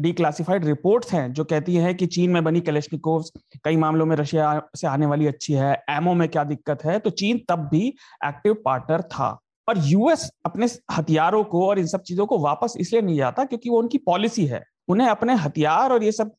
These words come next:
चीजें ले जाने का खर्चा ज्यादा पड़ता है, उनकी इकोनॉमी मिलिट्री से चलती है मेजर, तो ये उनका पॉलिसी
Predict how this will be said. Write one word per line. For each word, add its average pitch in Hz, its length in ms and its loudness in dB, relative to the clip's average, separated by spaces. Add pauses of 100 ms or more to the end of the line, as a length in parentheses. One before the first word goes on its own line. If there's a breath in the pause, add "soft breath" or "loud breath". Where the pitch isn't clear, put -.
चीजें 175 260 0
ले 170 120 2
जाने 160 220 0
का 180 100 -2
खर्चा 214 420 -2
ज्यादा 175 320 0
पड़ता 143 380 -2
है, - 80 -10 (320)
उनकी 165 280 -2
इकोनॉमी 214 480 2
मिलिट्री 175 360 0
से 151 120 -6
चलती 120 300 -10
है 147 80 -14 (220)
मेजर, 135 360 -2 (380)
तो - 60 -2
ये 196 120 4
उनका 196 260 2
पॉलिसी 185 500 0